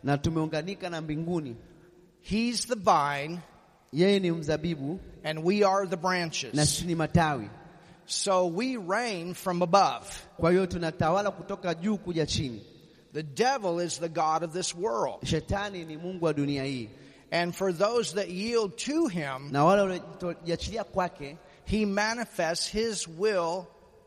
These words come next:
Speaker 2: through them in this earth.
Speaker 1: anazirisha mapenzi yake na utashi wake ku-, kupitia wao katika ulimwengu huu.
Speaker 2: And that's what you have with these different kings that are mentioned in the book of Daniel and throughout history.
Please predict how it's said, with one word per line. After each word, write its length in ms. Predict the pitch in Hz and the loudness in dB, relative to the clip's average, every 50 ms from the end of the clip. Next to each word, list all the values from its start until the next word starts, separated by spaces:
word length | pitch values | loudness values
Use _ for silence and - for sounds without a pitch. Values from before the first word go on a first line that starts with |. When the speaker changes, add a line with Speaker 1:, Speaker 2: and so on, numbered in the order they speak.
| _ _ _ - | _ _ _ -20
Speaker 2:
through 480 | - - - 175 208 240 247 254 254 202 | -14 -8 -4 0 2 2 2 2 2 2
them 340 | 185 175 165 160 170 180 190 185 | 2 2 4 2 2 0 -4 -6
in 260 | - 190 196 196 196 185 | -4 -4 -4 -2 -2 -2
this 280 | 190 190 185 - - - | -2 -2 -2 -4 -4 -2
earth. 540 | - 180 175 151 120 95 - - - - - 147 | 0 0 2 0 0 -4 -8 -12 -12 -10 -6 -4
Speaker 1:
anazirisha 1000 | 156 170 180 170 156 151 175 175 165 165 185 254 359 320 - - - 190 175 170 | -4 -2 -2 -2 -4 -4 -6 -6 -4 -4 -4 -4 -4 -6 -6 -4 -4 -4 -4 -4
mapenzi 520 | 170 160 - - 175 170 165 160 147 165 | -4 -8 -6 -6 -6 -6 -6 -4 -4 -2
yake 260 | 180 180 180 180 175 160 | -2 -2 -4 -6 -6 -6
na 100 | 156 151 | -4 -6
utashi 440 | 147 - 160 156 156 - - - | -6 -4 -6 -6 -6 -6 -6 -4
wake 280 | 175 175 180 175 - 165 | -4 -4 -4 -4 -8 -14
ku-, 180 | - - - - | -14 -14 -14 -14
kupitia 580 | 131 139 - - - - 151 139 - 180 170 | -14 -14 -16 -8 -2 -2 -2 -2 -2 -2 -2
wao 180 | 165 170 170 165 | 0 -2 -2 -4
katika 280 | - 147 143 - - | -4 -8 -10 -8 -6
ulimwengu 380 | 143 143 139 135 139 139 123 131 | -6 -6 -4 -6 -6 -6 -4 -2
huu. 280 | 135 139 135 123 101 - - - - | 0 0 0 0 -2 -6 -12 -12 -6
Speaker 2:
And 140 | 131 151 151 | -6 -2 2
that's 300 | 156 180 220 220 - - 220 | 4 4 4 2 0 -2 -2
what 220 | 226 214 - - 208 | -2 -2 -2 -4 -4
you 100 | 208 185 | -4 -4
have 640 | 170 - 220 247 247 240 202 170 160 185 175 156 175 | -4 -4 -4 -2 -2 0 0 2 2 0 0 0 -2
with 200 | 196 185 - - | -2 -2 -2 -4
these 340 | 175 190 196 202 185 - - | -4 -4 -4 -4 -4 -6 -4
different 420 | 156 196 175 - 190 196 190 185 | -4 -6 -6 -6 -8 -10 -10 -10
kings 560 | - - - 233 220 196 175 175 185 190 170 - | -10 -6 -4 -2 0 0 0 0 0 -2 -2 0
that 140 | 185 175 165 | 0 0 0
are 80 | 175 175 | 0 0
mentioned 420 | 175 185 196 185 - 208 196 196 190 | 0 -2 -2 -2 -2 -4 -4 -4 -4
in 80 | 185 185 | -6 -6
the 60 | 196 | -6
book 320 | 170 156 165 165 - - - - - | -2 -2 -2 -2 -4 -8 -18 -8 -2
of 400 | 147 147 147 147 156 156 147 139 - - - - _ - - 131 | 2 2 4 4 2 0 -4 -12 -16 -20 -20 -20 _ -18 -10 -4
Daniel 600 | 139 175 190 196 196 190 175 147 147 151 156 170 160 | 0 0 2 2 0 0 0 0 0 0 0 0 -2
and 220 | 160 160 165 175 | -2 -2 -2 -2
throughout 400 | - - 160 156 147 139 151 156 | -4 -2 0 2 2 2 2 2
history. 540 | 165 202 226 - - - - 139 123 107 - | 2 2 2 0 0 -6 -6 -8 -10 -10 -12